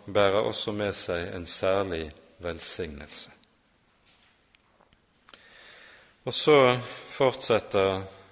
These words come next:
Paulus, og nå går det mot avslutningen:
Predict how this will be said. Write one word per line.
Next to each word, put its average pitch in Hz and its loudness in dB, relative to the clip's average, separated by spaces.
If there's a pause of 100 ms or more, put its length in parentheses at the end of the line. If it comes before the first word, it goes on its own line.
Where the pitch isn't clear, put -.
(1080)
Paulus, 110 -2
og 107 -12
nå 101 -2 (260)
går 104 0
det 95 -4
mot 92 -4
avslutningen: 92 -4